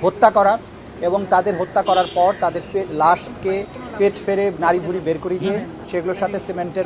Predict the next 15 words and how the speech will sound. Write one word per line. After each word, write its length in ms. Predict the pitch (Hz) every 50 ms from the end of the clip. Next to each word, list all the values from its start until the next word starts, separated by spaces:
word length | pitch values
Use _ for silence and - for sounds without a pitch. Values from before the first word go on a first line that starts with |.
| 143
ব্লক, 240 | 147 160 160 165 160 - - -
সিমেন্টের 300 | 170 160 160 147 165 156 139
বস্তা 280 | 143 151 - - 175
বেঁধে 340 | 156 131 147 151 147 160 156 - - - - - - - - - - - - - - 202 - -
কখনো 540 | - 180 185 - 208 214 208 214 214 214 214 - - - - - - 123
বরগুনা 400 | 156 175 175 175 180 196 196 190
থেকে 360 | 190 202 190 196 202 202 190 - - - - -
বলেশ্বর 400 | 135 156 175 190 185 - - 208
নদীতে 400 | 190 190 185 180 190 - 190 190
সুন্দরবনে, 680 | 185 - - 202 190 185 190 190 180 165 180 175 175 196 226 - - - - - - - - - - - - - - - - - - - - -
কখনো 320 | 170 175 - 202 208 202 196
শীতলক্ষায়, 640 | - - 202 - 208 190 180 175 - 190 190 196 196
কখনো 240 | 180 165 190 185 185
বুড়িগঙ্গায় 560 | 160 170 175 185 175 185 185 190 190 190 196
এবং 200 | 190 175 180 180